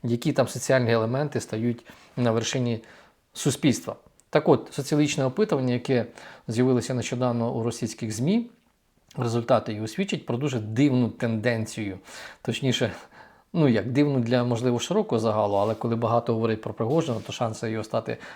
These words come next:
президентом мізерно малі. Якось так у списку, де виявилися лише Навальний, Пригожин і Путін, і Жириновський померлий, виявляється, що тридцять відсотків росіян готові голосувати за Путіна, два відсотки за Пригожина,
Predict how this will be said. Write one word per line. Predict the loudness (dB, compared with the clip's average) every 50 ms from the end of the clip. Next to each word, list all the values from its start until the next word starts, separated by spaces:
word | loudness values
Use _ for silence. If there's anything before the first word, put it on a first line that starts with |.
| -14 _
президентом | -4 -4 -2 0 0 -2 -2 -2 -2 -2 -2
мізерно | -2 -2 0 -2 -2 -2 -2
малі. | -2 -4 -4 -6 -8 -14 -18 -20 -18 -16 -14 -14 -14 -14 -14 -14 0 6
Якось | 8 8 8 6 6 6
так | 6 6 6 6
у | 2
списку, | -4 2 4 4 4 4 2 0
де | 2 6 6 8 8 8
виявилися | 6 6 4 4 4 4 4 4 2 2 0 2 2 2
лише | 2 2 0 2 4 6 6 6 6 6 4 0 -4 -16 _ _ -2
Навальний, | 4 6 8 8 10 10 8 8 8 6 2 0 0 -2
Пригожин | -4 -2 4 6 6 8 8 6 6 6 6 6 4 2 -2 -4 -6 -12 _ _ -2
і | -2 -2
Путін, | -2 0 0 0 0 0 -2 -2 -2 -4 -10 -14 -20 -20 -16 _ 0
і | 0 2
Жириновський | 6 6 8 8 8 8 6 6 4 2 -2 -4 -2
померлий, | 0 0 2 4 4 2 2 0 -4 -8 -10 -14 -18 -20 -20 -20 -20 -20 -20 -18 _ 2
виявляється, | 6 6 6 8 8 10 10 8 8 6 2
що | -2 0 -2
тридцять | 0 2 2 2 2 2
відсотків | 0 0 2 2 2 2 2 0 -2 0 2 4
росіян | 2 2 2 2 2 2 2 2
готові | 0 0 2 2 2 2
голосувати | 2 0 0 0 2 2 2 2 2 0
за | 0 0 0
Путіна, | 0 0 0 0 2 0 0 0 -2 -6 -8 _ -20 -20 -20 -20 -20 -20 -20 -20 -20 _ -8
два | -2 8 12 12 12 12
відсотки | 12 10 6 2 2 0 0 2 4 6
за | 6 8 8
Пригожина, | 8 6 6 8 8 6 6 6 4 2 2 2 0 -2